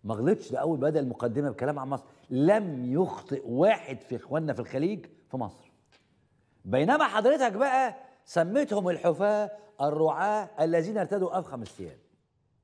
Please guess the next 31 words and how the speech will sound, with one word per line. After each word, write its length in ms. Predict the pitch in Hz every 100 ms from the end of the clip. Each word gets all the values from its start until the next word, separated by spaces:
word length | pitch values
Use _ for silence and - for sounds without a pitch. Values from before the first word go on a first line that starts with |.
| _ _ _ _ _ _ _ _ _ -
كلام 200 | 190 233
فارغ 320 | 160 147 85
يعني. 200 | 73 69 _ _ _
وبعدين 320 | 117 156 220
يقول 200 | 233 220
لك 160 | 160 -
إيه 100 | 147
بقى؟ 260 | 120 98 - _ _
"ليس 320 | 127 233 294 226
من 180 | 185
حق 340 | 156 208 214 175
اللئام 680 | 160 147 143 147 147 131 104 _ _ _ _ _
والأندال 960 | 107 160 170 165 160 160 156 147 139 117 - _ _ -
ومحدثي 600 | 143 165 135 170 233 202
النعمة"، 640 | 190 240 180 131 98 78 - _ _ _ -
ده 80 | 113
كل 140 | 185
ده 80 | 214
على 80 | 196
الخلايجة، 560 | - 185 233 131 90 - - _ _ _ _ _
"أن 160 | 151 190
يتطاولوا 760 | 190 190 185 185 185 233 269 214
على 320 | 185 170 151
أسيادهم". 440 | - 147 113 92 82
سيد 260 | 254 285
مين 280 | 214 240 240
يا 160 | 175 151
ابني 240 | 117 110
أنت؟ 280 | 95 - 76 _ _ _ _ _ _ - _ _ _
سيد 360 | - 269 233
مين؟ 600 | 202 226 202 123 98 71